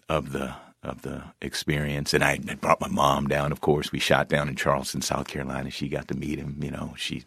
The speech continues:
you know, she's a law-, lawyer. Th-, you know, these were heroes of hers. Thurgood Marshall, uh, Sidney was playing. And so anyway, at the end of the, the, the, uh, production, I said, "So, uh, you know, Mister Poitier,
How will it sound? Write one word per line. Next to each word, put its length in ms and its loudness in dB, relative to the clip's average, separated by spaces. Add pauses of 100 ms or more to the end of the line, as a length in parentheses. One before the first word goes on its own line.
(100)
you 140 -12
know, 180 -10
she's 220 -6
a 100 -6
law-, 400 -4
lawyer. 440 0 (140)
Th-, 140 -4
you 100 0
know, 140 -4
these 260 -4
were 100 -2
heroes 440 -2
of 120 -6
hers. 300 0 (460)
Thurgood 320 -2
Marshall, 500 -2 (140)
uh, 280 -6
Sidney 280 -2
was 140 -6
playing. 340 0
And 220 0 (400)
so 340 10
anyway, 400 8
at 140 -2
the 160 4
end 400 6
of 140 4
the, 440 4
the, 300 0 (340)
the, 280 -4
uh, 120 -12 (140)
production, 540 2 (380)
I 60 -8
said, 300 0
"So, 420 10
uh, 220 4
you 120 0
know, 120 4
Mister 320 2
Poitier, 500 8